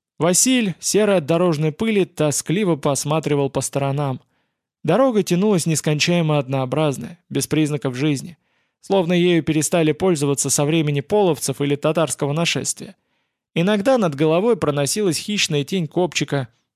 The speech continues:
и совсем редко удавалось услышать пение жаворонка. Наконец по дороге попался трактир. Чувствуя в желудке тянущую пустоту, Засядько велел остановиться.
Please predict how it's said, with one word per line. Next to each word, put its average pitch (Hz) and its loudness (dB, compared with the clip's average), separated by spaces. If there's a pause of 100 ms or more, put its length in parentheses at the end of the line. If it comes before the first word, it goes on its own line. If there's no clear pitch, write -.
(100)
и 208 2
совсем 160 2
редко 170 0
удавалось 139 0
услышать 151 -4
пение 147 -2
жаворонка. 139 -4 (800)
Наконец 190 0
по 170 -4
дороге 143 0
попался 139 -2
трактир. - -8 (640)
Чувствуя 214 2
в 139 0
желудке 165 0
тянущую 185 0
пустоту, 170 -4
Засядько 139 0
велел 139 0
остановиться. 135 -4